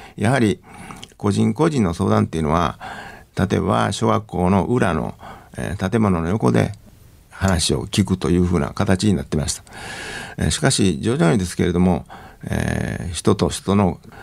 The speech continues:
えー、気持ちがですね、だんだん、あの、いろんなことを話してくれるようになりました。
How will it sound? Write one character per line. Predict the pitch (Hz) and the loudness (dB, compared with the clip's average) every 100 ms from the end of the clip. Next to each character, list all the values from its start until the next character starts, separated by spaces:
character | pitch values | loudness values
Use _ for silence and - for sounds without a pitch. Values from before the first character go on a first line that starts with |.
| - - - | -20 -20 -12
え | - 69 | -10 -10
ー、 | |
気 | - 113 | 0 2
持 | 110 | 4
ち | 107 | 2
が | 92 78 | 0 -2
で | |
す | - | -2
ね、 | 120 - | 0 2
だ | 82 | 2
ん | 90 | 2
だ | 120 | 2
ん、 | 123 - _ | 0 -4 _
あ | - | -4
の、 | - - - - - - - | -2 -4 -8 -18 -18 -18 -4
い | 90 | 2
ろ | 98 | 4
ん | 123 | 4
な | 101 | 2
こ | - | 2
と | 95 | 2
を | |
話 | 98 92 | 2 2
し | - | 0
て | 82 | 0
く | 78 | 2
れ | |
る | 85 | 4
よ | 101 | 4
う | 92 | 2
に | |
な | 55 | 0
り | |
ま | 60 | -4
し | - | -4
た。 | - | -6